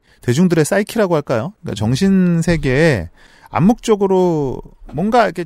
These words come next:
좌우되는 그런 게 있는 것 같아요. 가령, 어, 남자 아이돌의 음악을 들었을 때 이런 부분을 요즘은 더 세이프하게 느끼는 게 아닌가. 듣는 사람의 입장에서 뭔가 이런 순한 그룹이 뭔가 내가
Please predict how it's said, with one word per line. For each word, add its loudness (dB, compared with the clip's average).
좌우되는 0
그런 -2
게 -2
있는 0
것 0
같아요. -6
가령, 0
어, -10
남자 2
아이돌의 -4
음악을 -8
들었을 -12
때 -6
이런 2
부분을 2
요즘은 0
더 -2
세이프하게 -2
느끼는 -2
게 -6
아닌가. -10
듣는 2
사람의 2
입장에서 -2
뭔가 0
이런 2
순한 -2
그룹이 -4
뭔가 0
내가 -2